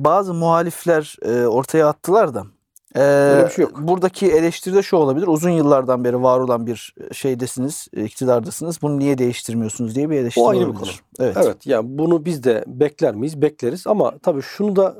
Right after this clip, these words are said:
Speaker 2: e, bence konuşmak gerekiyor. Yani azınlık gayrimüslimler var ya.
Speaker 1: Hı hı.
Speaker 2: Azınlık gayrimüslimlerin böyle bir beklentisi varsa buna cevap vermeyelim mi? Hani gibi bir soru geliyor.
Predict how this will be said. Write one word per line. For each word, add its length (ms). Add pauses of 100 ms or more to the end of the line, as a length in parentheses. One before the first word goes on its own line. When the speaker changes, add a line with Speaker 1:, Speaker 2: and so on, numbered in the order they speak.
Speaker 2:
e, 80 (560)
bence 460 (440)
konuşmak 520
gerekiyor. 480 (580)
Yani 160 (100)
azınlık 640
gayrimüslimler 640
var 160
ya. 140 (140)
Speaker 1:
Hı 100
hı. 180 (420)
Speaker 2:
Azınlık 400
gayrimüslimlerin 760
böyle 220
bir 60
beklentisi 440
varsa 300
buna 240 (760)
cevap 420
vermeyelim 440
mi? 100
Hani 180
gibi 220
bir 40
soru 240
geliyor. 340